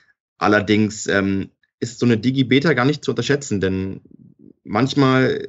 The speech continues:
wird eine Version erstellt von einem Film mit einem deutschen Vorspann et cetera und der geht dann verloren irgendwo und der amerikanische Lizenzgeber hat dann nur den amerikanischen Vorspann und, ähm,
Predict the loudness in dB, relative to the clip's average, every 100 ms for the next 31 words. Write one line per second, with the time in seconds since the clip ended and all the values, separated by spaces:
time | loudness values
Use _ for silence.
0 | -4 -2 0 2 4 2 2 2 0 2
1 | -2 0 2 2 0 -4 -4 -4 -4 -2
2 | -2 -4 -4 -2 -2 -2 -2 0 0 2
3 | 0 0 -2 -2 0 0 0 2 4 4
4 | 2 -2 -4 -4 -2 -2 -2 -4 -8 _
5 | -20 -20 _ -4 -2 -2 -2 -2 -2 -6
6 | -4 -4 -2 -2 0 0 0 0 0 0
7 | -2 -2 -4 0 0 0 -2 0 0 0
8 | 2 2 2 0 0 -2 0 0 0 -2